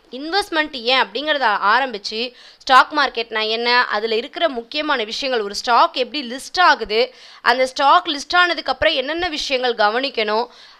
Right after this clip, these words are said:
ஸ்ட-, செகண்ட் மார்க்கெட், அதாவது லிஸ்ட் ஆகி என் எஸ் சி, நிஃப்டியில் வந்து, என் எஸ் சியில் வந்ததுக்கு அப்புறமா நம்ம எப்படியெல்லாம் அந்த ஸ்டாக்கை பை பண்ணலாம்,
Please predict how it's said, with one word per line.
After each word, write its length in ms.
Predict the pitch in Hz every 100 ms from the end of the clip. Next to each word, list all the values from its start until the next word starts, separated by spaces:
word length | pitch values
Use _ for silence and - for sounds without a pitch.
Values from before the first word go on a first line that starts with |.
| _ _ -
ஸ்ட-, 560 | 226 226 233 233 240 247
செகண்ட் 300 | 262 349 392
மார்க்கெட், 340 | 392 330 269 233
அதாவது 220 | 226 269 302
லிஸ்ட் 260 | 277 - 381
ஆகி 400 | 311 269 294 339
என் 140 | 262
எஸ் 120 | 330 -
சி, 240 | 339 302
நிஃப்டியில் 460 | 247 269 - 403 359
வந்து, 280 | 254 247 226
என் 160 | 226
எஸ் 100 | 302
சியில் 200 | 339 359
வந்ததுக்கு 360 | 285 254 247 240
அப்புறமா 320 | 233 320 339
நம்ம 180 | 359 277
எப்படியெல்லாம் 540 | 226 220 - 320 311 311
அந்த 100 | 277
ஸ்டாக்கை 260 | 262 240 269 226
பை 180 | 226
பண்ணலாம், 580 | - 285 233 202 214 -